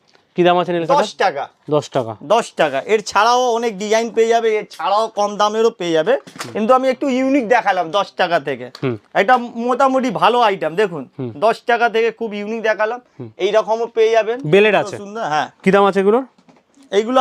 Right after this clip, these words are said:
Speaker 2: আপনার পড়বে আঠেরো টাকা, কুড়ি টাকা।
Speaker 1: আঠেরো কুড়ি টাকার মধ্যে পেয়ে যান, তো
Speaker 2: হ্যাঁ।
Speaker 1: ভালো ভালো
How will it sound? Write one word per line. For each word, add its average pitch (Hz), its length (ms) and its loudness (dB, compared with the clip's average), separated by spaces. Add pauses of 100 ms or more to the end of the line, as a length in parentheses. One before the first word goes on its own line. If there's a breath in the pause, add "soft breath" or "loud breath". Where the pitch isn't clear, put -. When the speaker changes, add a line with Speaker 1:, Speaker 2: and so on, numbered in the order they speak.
Speaker 2:
আপনার 247 320 0
পড়বে 254 280 2
আঠেরো 240 280 -2
টাকা, 240 120 2 (100)
কুড়ি 220 200 -2 (100)
টাকা। 135 160 2 (100)
Speaker 1:
আঠেরো 175 200 4
কুড়ি 180 160 4
টাকার 175 220 4
মধ্যে 156 200 0
পেয়ে 135 120 2
যান, 143 100 2
তো 147 60 0
Speaker 2:
হ্যাঁ। 156 140 4
Speaker 1:
ভালো 147 180 4
ভালো 139 100 2